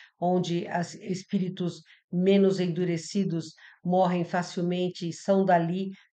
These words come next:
trasladados para outros mundos de expiação e provas, mas não tão densos, não tão pesados. Enquanto que espíritos atrasados, porque não querem evoluir de modo algum,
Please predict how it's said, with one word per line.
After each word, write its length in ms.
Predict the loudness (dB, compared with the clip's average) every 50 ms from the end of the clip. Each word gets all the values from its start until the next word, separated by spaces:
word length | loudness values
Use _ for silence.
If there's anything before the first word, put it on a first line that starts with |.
| _ _ 0
trasladados 1040 | 2 4 4 4 4 2 2 2 2 2 2 0 0 0 0 0 -2 -6 -8 -8 -12 -18 _ _ _ _
para 280 | 0 2 2 2 2 0
outros 500 | 2 2 4 4 2 0 -2 -2 -2 -2
mundos 440 | -2 -2 0 0 0 0 -4 -6 -4
de 80 | -4
expiação 560 | -4 -4 -4 -4 -4 -2 -2 -2 -4 -2 -2 -2
e 60 | -2
provas, 480 | -2 0 2 2 2 2 2 -2 -6 -6 -12 -20 -20 _ _
mas 280 | _ -2 -2 0 0 0
não 280 | -2 0 0 0 -2 -4
tão 240 | -4 -2 -2 -2
densos, 640 | -2 -2 -2 -2 -2 -2 -4 -6 -10 -12 -12 -12 -14 -20 -20 -20 _ _ -4
não 340 | -2 0 2 2 0 -2 -2
tão 260 | -2 -2 -2 -2 -2
pesados. 800 | -4 -4 -4 -4 -2 0 0 2 2 0 -2 -4 -10 -14 -16 -20 _ _ _ _ _ _ _ _ _ _ _ _ _ _ _ _ _ _ _ _ -2 2
Enquanto 480 | 2 2 2 2 2 0 0 0 -4
que 140 | -4 -2 -2
espíritos 720 | -2 -2 -4 -8 _ -2 -2 -2 -2 -4 -6 -10 -12 -12 -14 -18 -20 -20 _ _ -4
atrasados, 1000 | -4 -2 0 2 2 2 2 4 4 4 4 4 4 2 -2 -6 -10 -12 -14 -18 -20 _ _ _ _ _ _ _ _ _ _ _ _
porque 260 | -6 -4 -2 -2 0
não 220 | 0 0 0 0
querem 400 | 0 4 4 4 4 4 2 2
evoluir 480 | 2 2 0 -2 -2 0 0 0 -2 -2
de 120 | -2 -2
modo 260 | -2 0 0 0 0 0
algum, 460 | 0 0 -2 -2 -2 -2 -2 -2